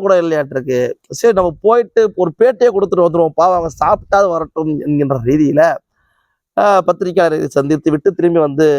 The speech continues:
கலந்துரையாடலாம்ட்டு திரும்பி போயிட்டு பத்திரிகையாளரை சந்திக்கிறாங்க. அண்ணா அப்பயே தெரியும், பத்திரிகையாளர்கள்லாம் முன்னாடி உள்ளார வர்றப்பவே போட்டோ எடுக்க மு-, முண்டி அடிச்சுட்டு வராங்க. பார்த்தா ஒரு ஓட்ட பத்திலாம் நடத்துனாங்க. அப்ப அண்ணன் அதனுடைய ஆதங்கத்தை வெளிப்படுத்தினார்.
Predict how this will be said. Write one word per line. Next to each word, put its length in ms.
கலந்துரையாடலாம்ட்டு 880
திரும்பி 260
போயிட்டு 240
பத்திரிகையாளரை 480
சந்திக்கிறாங்க. 440
அண்ணா 220
அப்பயே 280
தெரியும், 220
பத்திரிகையாளர்கள்லாம் 560
முன்னாடி 220
உள்ளார 260
வர்றப்பவே 520
போட்டோ 220
எடுக்க 220
மு-, 100
முண்டி 200
அடிச்சுட்டு 260
வராங்க. 260
பார்த்தா 260
ஒரு 100
ஓட்ட 200
பத்திலாம் 260
நடத்துனாங்க. 360
அப்ப 200
அண்ணன் 240
அதனுடைய 320
ஆதங்கத்தை 340
வெளிப்படுத்தினார். 500